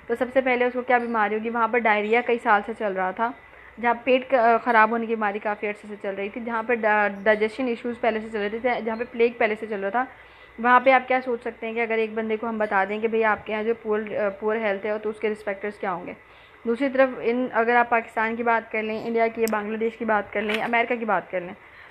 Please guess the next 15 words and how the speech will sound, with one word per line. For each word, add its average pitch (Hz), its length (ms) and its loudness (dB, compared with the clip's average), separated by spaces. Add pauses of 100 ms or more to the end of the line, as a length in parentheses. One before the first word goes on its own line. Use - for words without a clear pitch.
(160)
तो 262 60 8
हम 247 280 8
जब 262 140 6
रिस्क 254 200 0
फैक्टर्स 247 300 2
बताएंगे 226 420 2
कि 226 80 -10
भाई 254 100 2
पुअर 240 320 2
हेल्थ 233 300 0
अगर 226 260 0
है 226 260 0
आपकी 220 440 0 (500)
तो 247 60 6
आप 240 240 8